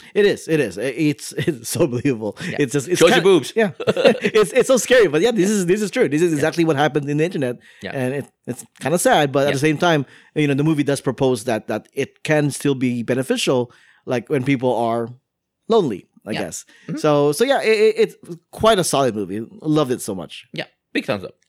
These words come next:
Speaker 1: Big, big thumbs up.
Speaker 2: Uh, I was gonna mention, I, I texted this to Albert. I have this really obscure professional co-, uh, professional connection with the movie.
Speaker 1: Okay.
Speaker 2: I, uh, it, it's right at the beginning. Uh, uh,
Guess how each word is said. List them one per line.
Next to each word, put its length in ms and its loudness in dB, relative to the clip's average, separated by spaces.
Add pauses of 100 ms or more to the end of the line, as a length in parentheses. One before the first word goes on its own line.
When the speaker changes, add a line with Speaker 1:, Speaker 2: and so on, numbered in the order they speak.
(240)
Speaker 1:
Big, 220 2
big 180 -2
thumbs 300 -6
up. 160 -14 (300)
Speaker 2:
Uh, 220 2
I 80 -2
was 100 2
gonna 100 -4
mention, 240 -4
I, 40 0
I 140 -4
texted 240 -8
this 180 -14
to 140 -14
Albert. 320 -2 (340)
I 140 2
have 220 0
this 200 -8
really 580 -6
obscure 880 -4 (260)
professional 480 -2
co-, 180 -12 (400)
uh, 340 -2 (340)
professional 360 2
connection 540 -4
with 240 -6
the 80 -8
movie. 320 -10 (120)
Speaker 1:
Okay. 360 -4
Speaker 2:
I, 320 2
uh, 300 2 (200)
it, 120 -4
it's 160 -10
right 120 2
at 40 0
the 60 -8
beginning. 380 0 (460)
Uh, 40 -2
uh, 600 -2